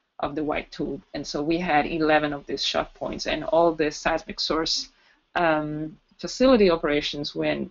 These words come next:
very smooth. We were able to, to shoot successfully all the, uh, eleven shot points.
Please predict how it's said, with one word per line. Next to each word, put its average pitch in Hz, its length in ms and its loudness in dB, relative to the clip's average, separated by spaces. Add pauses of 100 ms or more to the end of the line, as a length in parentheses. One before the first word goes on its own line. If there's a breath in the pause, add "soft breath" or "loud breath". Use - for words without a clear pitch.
very 160 220 4
smooth. 160 320 -2
We 160 120 -2
were 151 140 -2
able 160 260 0
to, - 280 -10 (160)
to 156 120 -6
shoot - 320 0
successfully - 840 -6
all 151 160 -2
the, - 220 -4 (160)
uh, 151 120 -4
eleven - 380 -4
shot - 280 -4
points. - 420 -16